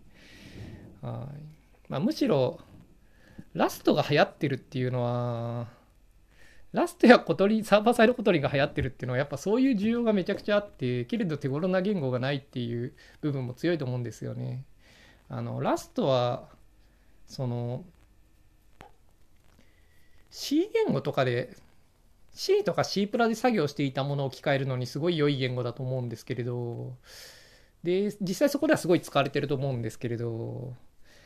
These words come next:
なんか、そこより上のレイヤーでもすごい使われてますよね。その、みんなはもうちょっと別に、あんなに低レベルでなくてもいいんだけどなと思いつつ、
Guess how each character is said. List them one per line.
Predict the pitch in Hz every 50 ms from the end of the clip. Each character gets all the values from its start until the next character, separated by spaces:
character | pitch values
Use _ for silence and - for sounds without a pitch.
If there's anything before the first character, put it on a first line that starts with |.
| - - - - - - - -
な | 311
ん | 330
か、 | - - 123 120 - - - - - - _ - -
そ | - - - 185
こ | - 381
よ | 392 427 403
り | 185 156
上 | 143 160 226
の | 311 330
レ | 330 339
イ | 302 285
ヤ | 311 285
ー |
で | 269 311
も | 240 175
す | - -
ご | 147 202
い | 170 -
使 | - - - 135
わ | 139
れ | 151
て | 147 -
ま | 147 147 139
す | - -
よ | 117 110
ね。 | 107 107 107 107 104 107 107 - - -
そ | - - 117
の、 | 117 117
み | 131 170
ん | 240 302 320
な | 262 311 311
は | 196 151
も | 127 131 165 226 294
う | 302
ち | - 330
ょ |
っ | 320 - -
と | - 127
別 | 123 127 - - 139
に、 | 135 131 131 135 - - - - _ _ - - - - - - - - - -
あ | - 175
ん | 214 262 269
な | 247
に | 247 262 240
低 | - 247 247 240
レ | 247 247
ベ | 202 170
ル | 143 139
で | 120 143 127
な | 127 135
く | - -
て | 139 123
も | 123 120
い | 127 147
い |
ん | 147 135
だ | 120 117
け | - 131
ど | 120 117
な | 113 120 117
と | - 123
思 | 117 117 120
い | 123 120
つ | - -
つ、 | - - 120 120 117 117 117 117 117 113 117 117 120 123